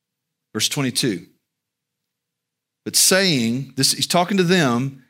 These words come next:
"The Son of Man must," everybody say must,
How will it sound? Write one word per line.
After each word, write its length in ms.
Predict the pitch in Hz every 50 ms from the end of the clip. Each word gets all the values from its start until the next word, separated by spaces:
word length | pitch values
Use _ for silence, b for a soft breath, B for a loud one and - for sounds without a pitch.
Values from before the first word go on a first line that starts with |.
| B B B B -
"The 80 | 127 123
Son 320 | - - - 196 196 208
of 160 | 214 185 170
Man 340 | 170 170 165 165 160 160 156
must," 540 | 147 151 160 180 185 156 113 107 - - 170
everybody 200 | 175 180 202 185
say 160 | - 190 170
must, 600 | 147 143 143 127 98 90 - - - - - -